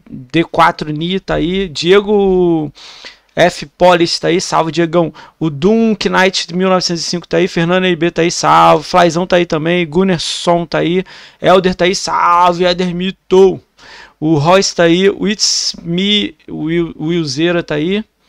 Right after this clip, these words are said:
O Iviaf tá aí, eu não sei se é menina, salve. Judici-,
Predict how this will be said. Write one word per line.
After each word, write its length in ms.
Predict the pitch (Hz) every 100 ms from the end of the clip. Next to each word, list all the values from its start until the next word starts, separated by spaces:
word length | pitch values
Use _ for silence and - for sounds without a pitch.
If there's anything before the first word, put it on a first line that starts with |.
| _ _ _ _ _ _
O 400 | 151 165 160 156 -
Iviaf 760 | 233 254 226 185 175 214 -
tá 140 | - 156
aí, 180 | 151 196
eu 120 | 190
não 60 |
sei 180 | 156 165
se 120 | -
é 20 | 147
menina, 420 | 139 160 190 170
salve. 540 | - 156 170 170 175 -
Judici-, 840 | 135 208 220 - - 214 202